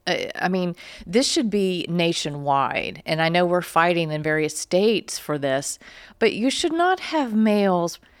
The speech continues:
number one, competing against females. There's biological differences,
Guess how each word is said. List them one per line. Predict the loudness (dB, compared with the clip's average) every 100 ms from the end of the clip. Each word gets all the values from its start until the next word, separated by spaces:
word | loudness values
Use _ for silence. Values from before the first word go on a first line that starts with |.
| -6
number | 0 4 4
one, | 4
competing | 2 -2 -2 0 2 2
against | 0 0 -4
females. | -8 -6 -2 -2 -2
There's | -2 -4 0
biological | 4 4 6 4 2 0
differences, | 0 0 0 0 -4 -4 -4 -4